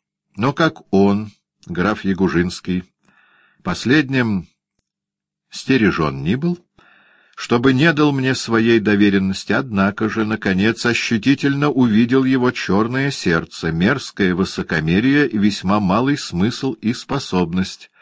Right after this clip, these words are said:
что ему открыло глаза во многих ему данных предрассуждениях.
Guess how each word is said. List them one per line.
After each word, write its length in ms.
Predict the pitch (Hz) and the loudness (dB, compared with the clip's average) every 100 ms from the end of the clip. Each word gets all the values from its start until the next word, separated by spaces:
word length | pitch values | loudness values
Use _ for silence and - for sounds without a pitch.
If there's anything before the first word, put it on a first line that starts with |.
| _ - - - | _ -20 -20 -16
что 300 | - 127 170 | -6 2 4
ему 300 | 165 156 151 | 4 4 0
открыло 640 | 117 120 - 101 131 120 | -2 -6 -2 0 2 2
глаза 600 | 92 85 90 80 117 139 - - - _ | 0 0 0 0 0 -2 -10 -20 -20 _
во 200 | - 90 | -4 0
многих 540 | 95 90 139 139 131 - | 2 2 0 0 -4 -2
ему 280 | 110 117 | 0 0
данных 520 | 104 90 113 107 107 - | 0 -2 -2 -2 -6 -6
предрассуждениях. 1200 | 82 90 101 - 95 101 69 80 78 78 - | -6 -2 -4 -4 -6 -4 0 0 0 -4 -6